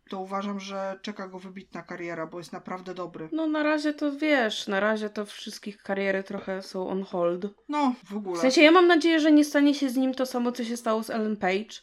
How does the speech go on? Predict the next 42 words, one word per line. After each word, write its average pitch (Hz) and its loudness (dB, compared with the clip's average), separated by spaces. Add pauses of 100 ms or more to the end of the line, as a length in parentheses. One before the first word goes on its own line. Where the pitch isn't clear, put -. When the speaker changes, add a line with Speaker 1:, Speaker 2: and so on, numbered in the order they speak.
(140)
Speaker 2:
bo 214 -2
jak 220 2
bardzo 233 0
ja 247 4
Ellen 233 2
lubię, 196 4
Speaker 1:
Ja 226 -10
też 226 -12
ją 214 -10
lubię. 208 -12
Speaker 2:
tak 220 -8
bardzo, 226 -2
no 226 -2
bądźmy 226 -4
szczerzy, 185 -6
ona 202 -2
gra 208 -2
tak 254 -6
tendencyjne 196 -2
role. 156 0
Speaker 1:
O 226 0
Jezus, 247 2
jak 240 -4
ją 247 2
zobaczyłam 247 -4
jako 226 -6
Wanię 190 -10
w - -20
pierwszym 208 -6
sezonie, 208 -6
też 214 -8
ci - -10
napisałam, 156 -10
nie? 170 -12
Że 202 -10
ona 226 -4
znowu 262 -2
gra 226 0
taką 220 -6
biedną, 208 -4
pokrzywdzoną 190 -12
sierotkę, 170 -10